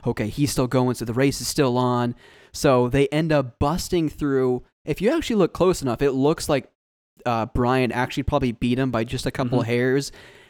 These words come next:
Speaker 1: They get through the, they beat the train that's coming across traffic there.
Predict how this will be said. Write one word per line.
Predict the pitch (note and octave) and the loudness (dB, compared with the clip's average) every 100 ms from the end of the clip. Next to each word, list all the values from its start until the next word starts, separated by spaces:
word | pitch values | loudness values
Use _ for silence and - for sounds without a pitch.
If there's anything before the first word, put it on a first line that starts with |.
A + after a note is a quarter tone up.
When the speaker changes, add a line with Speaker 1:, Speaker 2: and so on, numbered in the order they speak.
| _ | _
Speaker 1:
They | C3+ A#2+ | -6 -4
get | B2+ F3+ F#3 - | 0 0 0 0
through | D#3+ D3+ D3 | 4 4 4
the, | C#3 C3 B2 B2 _ - _ _ | 2 2 2 0 _ -20 _ _
they | B2+ | -2
beat | A#2+ F3 F#3+ | 0 0 2
the | E3 | 0
train | - D3+ C#3+ C#3+ | 0 0 2 2
that's | C3 - - _ | 0 -2 -12 _
coming | - C#3+ C3+ C3 - | -2 2 2 0 -2
across | - C#3+ B2+ - | -2 0 0 0
traffic | C#3 B2+ C3+ - | 0 0 -2 0
there. | C3 C3 | 2 2